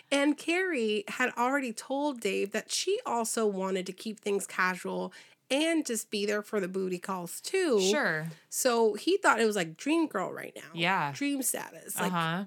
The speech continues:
Speaker 1: we are wanting the exact same thing.
Speaker 2: Right.
Speaker 1: And so when he got the text saying, "Hey, we should move in together," he got caught off guard.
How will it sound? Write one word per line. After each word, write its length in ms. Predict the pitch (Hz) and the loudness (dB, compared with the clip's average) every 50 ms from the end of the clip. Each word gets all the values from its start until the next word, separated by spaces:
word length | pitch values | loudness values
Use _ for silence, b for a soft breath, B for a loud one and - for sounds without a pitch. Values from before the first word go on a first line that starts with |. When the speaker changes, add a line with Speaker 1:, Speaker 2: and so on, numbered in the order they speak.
| - - | -8 -10
Speaker 1:
we 380 | 214 208 220 247 269 277 277 | -8 -2 0 0 2 2 2
are 100 | 247 220 | 2 0
wanting 360 | 208 208 214 208 202 196 180 185 | 0 -2 -2 -2 -2 -2 -2 -4
the 80 | 175 | -4
exact 360 | 175 - - 202 262 311 - | -6 -6 -4 -2 -2 -2 -2
same 240 | - 339 349 349 339 | -2 -2 0 0 0
thing. 300 | 320 330 311 320 339 370 370 - _ - | 0 0 0 0 0 -2 -4 -8 _ -6
Speaker 2:
Right. 380 | 170 175 170 160 156 156 - - 185 - _ _ - - - _ - | -2 0 0 0 0 -2 -4 -8 -14 -20 _ _ -20 -20 -12 _ -4
Speaker 1:
And 400 | 240 233 226 220 220 220 226 214 | -2 -2 0 0 0 0 0 0
so 160 | - 233 226 | 0 0 0
when 240 | 226 220 220 226 220 | 2 2 0 0 0
he 500 | 220 220 - 311 330 349 349 349 349 349 B B B B B - | -2 -2 -2 0 2 2 4 2 2 0 B B B B B -2
got 180 | - 254 247 - | 0 0 0 0
the 80 | 214 | -2
text 300 | - - 240 226 - - | -6 -4 -6 -4 -2 -2
saying, 180 | 226 214 208 196 | 0 0 0 0
"Hey, 200 | 190 - - 247 | -2 -4 -4 -4
we 100 | 226 226 | -2 -2
should 220 | 196 - 202 185 190 | -2 -2 -4 -4 -4
move 180 | 190 190 196 | -4 0 4
in 160 | 247 330 370 | 4 4 4
together," 540 | 339 - 208 190 180 180 185 180 185 190 - B B B B B B | 2 0 0 0 0 0 0 -2 -4 -4 -6 B B B B B B
he 220 | - - - 285 | -8 -2 0 0
got 220 | 262 277 - - - | 2 2 0 -2 -2
caught 260 | - - 170 160 - | -2 -2 -2 -2 -4
off 160 | - 175 - | -8 -10 -8
guard. 380 | - - - - - - - | -8 -10 -8 -10 -14 -16 -18